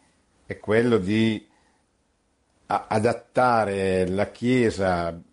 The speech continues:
abituata a essere, almeno in, in Europa, in Occidente, una Chiesa di una società cristiana che non c'è più, in una Chiesa missionaria, cioè in una Chiesa che si preoccupi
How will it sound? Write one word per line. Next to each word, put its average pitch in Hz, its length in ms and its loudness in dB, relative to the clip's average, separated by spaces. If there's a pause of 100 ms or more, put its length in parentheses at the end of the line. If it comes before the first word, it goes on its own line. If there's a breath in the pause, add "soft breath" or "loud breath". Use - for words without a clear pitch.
(540)
abituata 104 760 0
a 95 60 2
essere, 98 540 2
almeno 92 480 -2
in, 90 280 -6
in 92 180 -8
Europa, 92 560 -2
in 92 100 -8
Occidente, 98 800 -2
una 87 220 -8
Chiesa 98 480 -2
di 85 120 -6
una 85 160 -10
società - 480 -8
cristiana 98 640 -2
che 95 140 -8
non 98 160 -4
c'è 127 220 -4
più, 104 360 -4 (1000 soft breath)
in 104 140 -4
una 110 160 0
Chiesa 107 260 0
missionaria, 87 880 -4 (600)
cioè 90 160 -6
in 90 160 -2
una 117 140 0
Chiesa 120 280 -2
che 120 100 0
si 110 220 -6
preoccupi 117 960 0